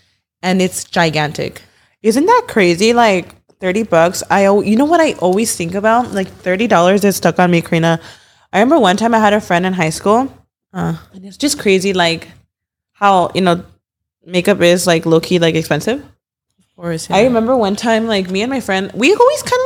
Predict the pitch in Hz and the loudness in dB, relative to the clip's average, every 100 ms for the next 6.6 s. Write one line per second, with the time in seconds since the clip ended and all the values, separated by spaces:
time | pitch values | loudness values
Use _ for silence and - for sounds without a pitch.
0 | 539 214 208 240 208 185 180 170 - 202 | 0 2 0 0 0 0 2 -2 0 0
1 | 294 359 - - 175 175 190 208 196 185 | 2 0 -2 -2 -2 -2 0 0 2 2
2 | 180 156 - - - _ - 339 381 539 | 2 0 -4 -16 -18 _ -4 0 0 0
3 | - 349 427 359 302 302 370 349 403 427 | 0 0 2 0 -2 0 2 2 0 -2
4 | 302 277 277 262 254 294 320 320 302 269 | 0 -2 -2 -2 0 0 0 0 0 -2
5 | - 226 220 214 - 294 285 - 226 - | 0 0 2 2 0 -2 -2 0 -2 0
6 | 233 185 170 285 480 554 | 0 0 0 -2 0 0